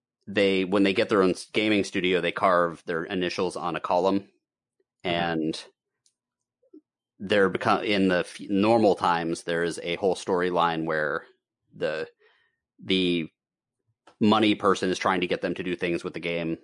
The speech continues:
Speaker 1: like add, uh, loot boxes and stuff like that, that they don't wanna do. And the guy <clears throat> that runs the game is like, "I'm not gonna do it because if you see this carving on this thing, this is the previous studio that was here and it broke up because of that, of people not following their thing."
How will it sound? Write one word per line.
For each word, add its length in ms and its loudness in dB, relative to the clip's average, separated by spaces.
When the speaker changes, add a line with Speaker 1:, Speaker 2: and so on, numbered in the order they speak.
Speaker 1:
like 280 -6
add, 320 -2
uh, 300 0
loot 160 2
boxes 360 -2
and 100 -4
stuff 140 -2
like 120 -4
that, 220 -2
that 120 -2
they 80 0
don't 180 2
wanna 200 2
do. 280 4
And 100 -8
the 60 -2
guy 480 0
<clears throat> 60 -12
that 420 2
runs 240 0
the 80 -8
game 320 2
is 100 -4
like, 220 0
"I'm 80 0
not 140 0
gonna 120 -6
do 140 4
it 80 -4
because 220 -6
if 80 -8
you 40 -12
see 160 -6
this 120 -6
carving 400 2
on 100 0
this 160 -4
thing, 400 -4
this 160 -10
is 120 -10
the 120 -8
previous 400 -4
studio 320 2
that 60 0
was 120 -10
here 180 -2
and 80 -2
it 100 -8
broke 240 -2
up 180 -2
because 280 -6
of 240 -10
that, 200 -4
of 120 -8
people 200 -4
not 200 -4
following 340 -2
their 120 -6
thing." 240 -8